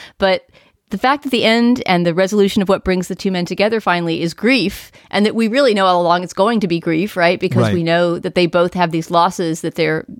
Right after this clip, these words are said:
Speaker 1: dealing with. Yeah, that's a pretty, that's a pretty huge piece of Jewish grief to leave out of the picture. If you're gonna have, you know, as you say, an old world Jew and a new world Jew grieving together, and we don't even ever hear about those six million other Jews that they're grieving.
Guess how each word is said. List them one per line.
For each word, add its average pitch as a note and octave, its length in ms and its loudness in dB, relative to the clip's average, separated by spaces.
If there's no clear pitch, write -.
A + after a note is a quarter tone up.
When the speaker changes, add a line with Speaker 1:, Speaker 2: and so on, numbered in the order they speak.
Speaker 1:
dealing G#3 340 2
with. E3 300 0
Yeah, G#3+ 220 0
that's G#3 220 0
a B3 40 0
pretty, C4 320 0
that's C4 140 0
a D4+ 60 -2
pretty B3 220 0
huge A3+ 380 2
piece G#3+ 280 0
of E3+ 120 -4
Jewish F3 320 2
grief E3 380 -2
to F3+ 100 -2
leave E3 260 4
out E3 120 0
of E3 80 -2
the D#3+ 80 -2
picture. - 420 -6
If - 200 -2
you're F3+ 140 2
gonna F3 200 2
have, D#3 420 -2
you F#3 140 0
know, D#3 180 0
as F3 360 -2
you F#3 60 0
say, D#3+ 200 0
an D3+ 100 -2
old G3 220 2
world F#3 280 2
Jew E3+ 320 2
and E3 160 -2
a - 20 0
new D#3+ 220 0
world D#3 280 -2
Jew D3+ 320 -2
grieving F3+ 380 2
together, D3+ 640 -2
and E3 280 -2
we F3 160 0
don't F#3 260 0
even D#3+ 400 0
ever E3+ 240 0
hear E3+ 340 2
about D#3 300 0
those D#3+ 160 -2
six - 280 -8
million D#3 260 -6
other D3+ 200 -6
Jews D3 340 -10
that E3 100 -14
they're D#3+ 140 -8
grieving. F3+ 500 -10